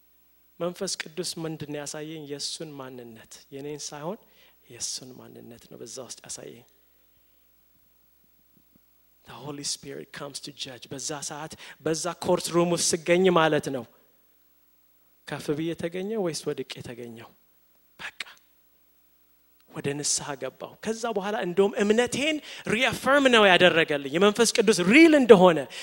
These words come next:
እግዚአብሔር መንፈስ ሪል እንደሆነ፣ ኢየሱስ የምናመልከው ለካ ሕያው ነው፣ ለካ አለ በእኛ ውስጥ፣ ለካ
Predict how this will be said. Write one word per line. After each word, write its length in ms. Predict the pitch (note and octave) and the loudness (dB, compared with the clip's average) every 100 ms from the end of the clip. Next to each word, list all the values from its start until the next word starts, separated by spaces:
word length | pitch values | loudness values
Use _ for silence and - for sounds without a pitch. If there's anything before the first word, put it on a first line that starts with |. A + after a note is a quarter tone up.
| - | -10
እግዚአብሔር 520 | D#3 F#3+ C4+ C#4+ C#4+ | -4 0 4 6 6
መንፈስ 340 | C4 A#3+ A3 - - - _ | 6 6 4 0 -4 -16 _
ሪል 300 | F#3+ A#3 F4 D#4 | -6 2 4 4
እንደሆነ፣ 340 | A#3+ G#3+ G3 - | 6 6 6 2
ኢየሱስ 520 | G#3+ B3+ E4 - B3+ | -4 -4 -2 -2 0
የምናመልከው 720 | A3 G#3 G3+ F#3+ F3+ F3 E3 C#3+ - - | 2 2 4 4 2 0 -4 -4 -8 -4
ለካ 280 | A3+ B3+ C4+ G#3+ | -4 0 0 0
ሕያው 460 | A3 A#3+ D#4+ E4 D4+ | 0 2 4 6 6
ነው፣ 220 | B3 E3+ C3+ - _ _ _ _ _ _ _ _ | 6 4 2 -8 _ _ _ _ _ _ _ _
ለካ 240 | G3+ C4+ D4 D4+ A#3+ | -2 -2 -4 -4 -2
አለ 260 | E4+ D#4 D4+ | -2 4 6
በእኛ 220 | C4+ A#3+ A3+ G3 | 8 6 6 4
ውስጥ፣ 220 | D#3+ - - - | 4 -2 -8 -6
ለካ 280 | G#3 D4 | 2 2